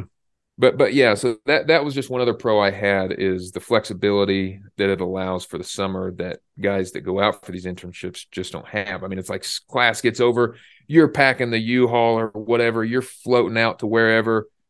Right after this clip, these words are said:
and then you're packing the U-Haul and coming back, and you're, like, hitting the ground running, um, and, and taking back off. So that, that was essentially, those, those were basically the pros and cons that I had on the,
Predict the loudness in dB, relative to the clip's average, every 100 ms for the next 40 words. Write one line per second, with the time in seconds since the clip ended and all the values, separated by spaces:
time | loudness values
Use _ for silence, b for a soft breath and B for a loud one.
0 | -8 -2 -2 0 0 0 0 0 -2 -6
1 | -6 0 0 4 2 2 -4 -6 -2 -2
2 | -2 -4 -4 -2 -4 -2 -4 -4 -4 -4
3 | -4 -6 -6 -4 -2 -4 -6 -10 _ -8
4 | -4 -4 -6 -10 -18 _ _ _ _ _
5 | _ -8 -6 -8 -6 -4 -4 -6 -8 -8
6 | -8 -8 -8 -10 -16 -8 -6 -6 -10 -16
7 | 0 2 4 4 4 2 0 -4 -4 -4
8 | -2 0 2 -2 b b b b 2 2
9 | 4 4 4 4 4 2 2 -2 -4 -2
10 | 0 0 -2 -4 -2 0 -2 -8 -12 -12
11 | -6 -2 -2 -2 -4 -6 -6 -8 -10